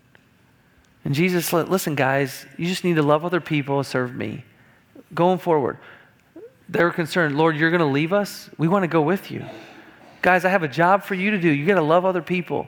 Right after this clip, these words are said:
You gotta serve me here." Peter obviously would be pretty worried, I'm sure.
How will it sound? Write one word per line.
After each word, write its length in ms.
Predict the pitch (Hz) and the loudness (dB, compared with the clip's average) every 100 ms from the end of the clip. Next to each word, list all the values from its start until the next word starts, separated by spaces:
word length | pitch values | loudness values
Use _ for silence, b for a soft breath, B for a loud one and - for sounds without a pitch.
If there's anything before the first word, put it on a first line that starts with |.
| - | -8
You 80 | - | -4
gotta 140 | 214 | -4
serve 480 | - - 226 220 180 | -4 -6 0 0 0
me 180 | 202 190 | -2 0
here." 460 | 190 208 151 - - - b b b b b b _ | 0 0 0 -4 -12 -20 b b b b b b _
Peter 360 | - 208 175 107 | 0 2 4 4
obviously 540 | 143 147 - 143 127 | 2 0 -2 -2 0
would 220 | 147 147 | 0 -2
be 100 | 143 | -2
pretty 220 | 143 185 180 | 0 0 2
worried, 320 | 185 185 147 | 2 2 2
I'm 120 | 139 | -2
sure. 380 | - 131 120 | -2 -4 -4